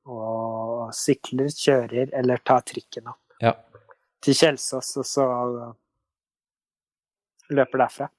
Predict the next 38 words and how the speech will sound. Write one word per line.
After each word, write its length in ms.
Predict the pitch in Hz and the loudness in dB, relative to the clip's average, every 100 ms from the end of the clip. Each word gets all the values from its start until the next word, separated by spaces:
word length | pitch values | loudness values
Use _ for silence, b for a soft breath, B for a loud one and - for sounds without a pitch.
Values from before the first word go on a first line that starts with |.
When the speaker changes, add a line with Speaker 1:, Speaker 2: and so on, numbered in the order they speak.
| - | -4
Speaker 2:
Mm. 200 | 117 98 - - | -2 -2 -6 2
Speaker 1:
og 180 | 143 123 | 4 4
rundt. 280 | 131 - - B B _ | -2 -16 -20 B B _
Samme 360 | - 160 147 147 | 2 2 4 -2
med, 680 | 147 143 139 135 131 131 | -2 0 0 0 -2 -6
um, 320 | 131 131 127 _ _ _ 151 | -10 -18 -20 _ _ _ -2
Lilo 300 | 143 131 131 | 0 0 0
Trail, 340 | - 147 147 | 2 2 2
alt, 340 | 143 143 - _ _ _ - | 0 -2 -6 _ _ _ 0
ja, 120 | 143 | 0
det 160 | 143 | 0
ender 300 | 151 139 123 | -2 -4 -6
jo, 120 | 123 127 | -4 -4
og 560 | 120 123 123 120 120 - | -4 -6 -6 -6 -8 0
på 100 | 135 | 2
samme 280 | 147 123 117 | 4 2 -4
sted. 320 | - 117 131 - _ _ _ _ _ _ _ b b b b b b b b b _ - | -10 -10 -10 -18 _ _ _ _ _ _ _ b b b b b b b b b _ -2
Speaker 2:
Ja, 100 | 120 - - | -2 -2 -4
så 120 | - 127 120 117 120 | 4 6 8 6 4
da 140 | 123 | 4
er 40 | 123 | 6
det 80 | 117 | 6
bare 200 | 113 104 | 6 8
å 380 | 98 95 95 101 | 6 6 4 6
gå 140 | 123 | 6
inn 80 | 113 | 4
på 160 | - 101 101 101 - - 143 123 | 4 2 4 0 -2 -6 -8 -6
blazecup 540 | 117 120 113 - 101 - | 2 2 2 0 0 0
dot 180 | 110 | 2
N 160 | 107 113 | 2 2
O, 60 | 101 | -2
så 160 | - 120 | -4 0
ser 200 | - 107 | 2 2
man 140 | 107 | 0
jo 100 | - | -12
hvor, 220 | - 110 104 104 | -4 -2 -2 -4
hvor 160 | - 113 | -2 0
de, 400 | 101 98 101 | 0 0 -2